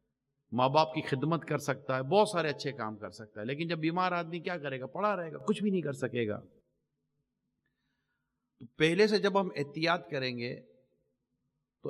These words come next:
اس کے بہت سارے فائدے ہوں گے، ہم بڑے نقصان سے بچ جائیں گے۔ میں نے جب اس کو تھوڑا سا سرچ کیا تو مجھے اس کی ایک اچ-، بہت اچھی سی narration ملی، خوبصورت سی ایک line ملی۔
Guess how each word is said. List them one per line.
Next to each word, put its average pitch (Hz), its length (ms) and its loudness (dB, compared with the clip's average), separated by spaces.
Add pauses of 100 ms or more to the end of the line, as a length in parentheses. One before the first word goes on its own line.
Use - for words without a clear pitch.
اس 156 200 -2
کے 185 180 2
بہت 156 320 4
سارے 151 220 2
فائدے 143 340 0
ہوں 156 140 -2
گے، 175 40 -4
ہم 180 120 -4
بڑے 165 200 0
نقصان 156 460 0
سے 151 140 -2
بچ 123 180 -4
جائیں 104 280 -6
گے۔ 101 140 -8
میں 127 160 -2
نے 165 220 -2
جب 147 200 -4
اس 147 160 -8
کو 147 340 0
تھوڑا 135 200 0
سا 131 420 -2
سرچ 147 400 0
کیا 127 260 0 (680)
تو 143 80 -4
مجھے 170 240 6
اس 196 140 2
کی 214 120 0
ایک 202 160 4
اچ-، - 200 -6
بہت 202 220 2
اچھی 165 240 -2
سی 185 140 2
narration 139 480 0
ملی، 120 300 -4 (100)
خوبصورت 139 440 -2
سی 139 120 -6
ایک 135 180 -4 (560)
line 139 380 2
ملی۔ 117 280 -2